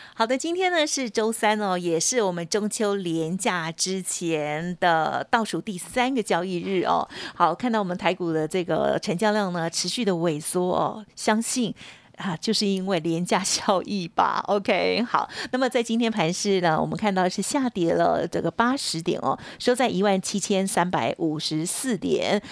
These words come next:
那么加权指数跌零点四六个百分点，O T C指数跌更多一些哦，跌了零点七七个百分点。好，不知道今天细节上又如何观察，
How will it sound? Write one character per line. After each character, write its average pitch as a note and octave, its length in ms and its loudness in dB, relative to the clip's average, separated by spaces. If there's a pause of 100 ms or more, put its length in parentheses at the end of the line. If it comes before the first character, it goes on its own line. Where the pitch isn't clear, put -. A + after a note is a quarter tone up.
(160)
那 G#3+ 100 0
么 F#3+ 240 2
加 B3+ 160 0
权 C4 100 0
指 F#3+ 120 -2
数 A3+ 200 2
跌 F#3 160 2
零 F3+ 220 0
点 F3 160 2
四 D4 240 -2
六 A#3 160 2
个 F#3 100 -2
百 D3 140 -4
分 D#3+ 180 -4
点 E3+ 160 0 (100)
，O C#4 120 2
T C4 180 0
C B3 220 -2
指 D#3+ 140 -6
数 F#3 200 -2
跌 E3 220 0
更 G3 160 0
多 F3+ 180 2
一 F#3+ 60 2
些 F#3 220 0
哦， E3 180 2
跌 E3 100 -4
了 E3 140 -2
零 E3+ 220 -4
点 - 200 -2
七 - 200 -8
七 F#3+ 180 -4
个 - 140 0
百 D3 340 0
分 F#3 260 0
点。 G3+ 400 0 (220)
好， - 220 2
不 G#3+ 100 -6
知 G3+ 80 -2
道 F#3 140 4
今 F#3+ 180 -4
天 G3+ 160 0
细 C#4+ 160 -4
节 G3+ 160 -2
上 A#3 220 0 (240)
又 G#3 200 2
如 E3+ 200 0
何 F3+ 240 2
观 F#3+ 240 0
察， D3 360 -4